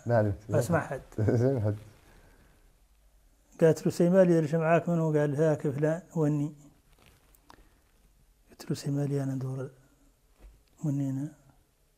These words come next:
Speaker 2: تعود مع دلالك راي."
Speaker 1: مم.
Speaker 2: تقول لنا باب لينك.
Speaker 1: زين.
Speaker 2: باب لينك من أشواره، من أشواره. هي اللي براكنا.
Speaker 1: مم.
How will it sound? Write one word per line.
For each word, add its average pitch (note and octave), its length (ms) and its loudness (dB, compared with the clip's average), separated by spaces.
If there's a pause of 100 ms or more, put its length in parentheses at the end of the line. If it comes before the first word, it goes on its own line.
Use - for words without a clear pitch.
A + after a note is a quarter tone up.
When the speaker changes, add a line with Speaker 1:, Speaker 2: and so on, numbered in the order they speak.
(600)
Speaker 2:
تعود C#3 300 -8
مع B2+ 140 -8
دلالك B2+ 520 -10
راي." B2 320 -12 (460)
Speaker 1:
مم. G2 80 -8 (2750)
Speaker 2:
تقول C3+ 260 -8
لنا C3 200 -8
باب B2 260 -6
لينك. B2 400 -10 (500)
Speaker 1:
زين. B2 220 -4 (380)
Speaker 2:
باب A2 220 2
لينك D3+ 260 0
من C#3 160 -4
أشواره، C3+ 680 -4 (120)
من C#3+ 60 -6
أشواره. C3 560 -10 (580)
هي D#3+ 80 0
اللي D3 120 2
براكنا. C3+ 540 2 (200)
Speaker 1:
مم. G#2+ 140 -4